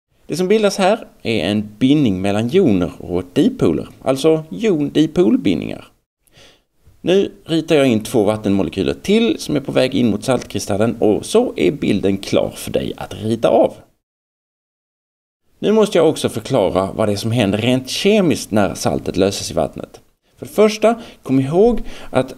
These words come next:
för att man ska kunna bryta bindningar så måste man tillföra energi. Och det gäller förstås också jonbindningarna i kr-, saltkristallen.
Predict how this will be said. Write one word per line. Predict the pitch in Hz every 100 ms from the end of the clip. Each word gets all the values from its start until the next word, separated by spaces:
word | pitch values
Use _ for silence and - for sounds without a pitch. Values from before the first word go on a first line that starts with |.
| -
för | -
att | 139 143
man | 143
ska | 147
kunna | 151 156
bryta | 127 139 165 208 208 135
bindningar | 160 202 156 123 -
så | - 104
måste | 120 131
man | 135 135 -
tillföra | - 190 233 - 90 85
energi. | 80 104 101 127 - - _ -
Och | 175
det | 262
gäller | 247 214
förstås | 214 196 196 -
också | 165 - 104
jonbindningarna | 110 147 156 117 90 85 78
i | 85
kr-, | - - -
saltkristallen. | - - - - 196 - - 50 -